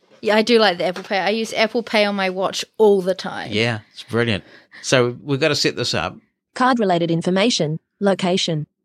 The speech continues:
Speaker 3: and information about device settings and use patterns may be sent to Apple and may be used together with account information to provide assessments to your card issuer or payment network. To set up Apple Pay and prevent transaction fraud, see how your data is managed button.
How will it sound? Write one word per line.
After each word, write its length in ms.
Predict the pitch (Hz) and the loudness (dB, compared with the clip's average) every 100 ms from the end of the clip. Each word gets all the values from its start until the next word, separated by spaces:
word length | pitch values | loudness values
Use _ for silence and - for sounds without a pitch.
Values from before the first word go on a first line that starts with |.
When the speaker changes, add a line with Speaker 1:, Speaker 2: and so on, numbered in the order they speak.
| _ - | _ -2
Speaker 3:
and 120 | 185 | 0
information 500 | 175 170 170 185 185 | 0 0 2 2 0
about 200 | 180 175 | 0 -2
device 300 | 170 180 208 | 0 0 0
settings 300 | - 196 196 | 0 0 2
and 120 | 180 | 2
use 160 | 190 202 | 2 0
patterns 400 | 208 208 165 165 | -2 0 0 2
may 140 | 175 | 2
be 100 | 180 | 0
sent 240 | 180 214 208 | 0 -2 0
to 120 | 208 | 0
Apple 340 | 226 185 165 - _ - | 0 0 -2 -4 _ -2
and 120 | 180 | 0
may 120 | 185 | 2
be 100 | 180 | 2
used 220 | 175 165 | 2 0
together 320 | - 165 185 175 | -2 -2 0 0
with 100 | 185 | -2
account 380 | 208 240 170 160 | -2 -2 -2 -2
information 560 | 175 175 175 196 190 | -2 0 0 0 0
to 80 | - | -2
provide 320 | 196 190 180 | -2 0 0
assessments 560 | 180 - 226 208 175 - | 0 0 0 0 -2 -2
to 100 | 202 | 0
your 100 | 180 | 0
card 280 | 190 170 180 | 2 0 0
issuer 300 | - 190 180 | 0 0 0
or 60 | |
payment 400 | 180 214 226 175 | 0 2 2 2
network. 520 | 175 156 170 151 - - - | 0 0 0 0 -2 -14 -4
To 80 | 220 | -2
set 240 | - 254 | 0 2
up 140 | 233 226 | 2 2
Apple 220 | 175 180 | 0 -2
Pay 360 | 202 175 151 - | 0 0 -2 0
and 100 | 196 | 0
prevent 320 | 214 214 269 | 0 0 0
transaction 540 | - 190 165 220 - 226 | 0 0 0 0 0 -2
fraud, 400 | 190 180 160 160 _ _ _ | 0 0 0 -4 _ _ _
see 240 | - 247 247 | -4 0 2
how 120 | 196 | 2
your 120 | 170 | 2
data 360 | 170 180 185 170 | 0 0 0 0
is 100 | 170 | 0
managed 480 | 180 170 165 - - _ _ 202 | 0 0 -2 -6 -10 _ _ -2
button. 400 | 208 214 165 | 0 0 -2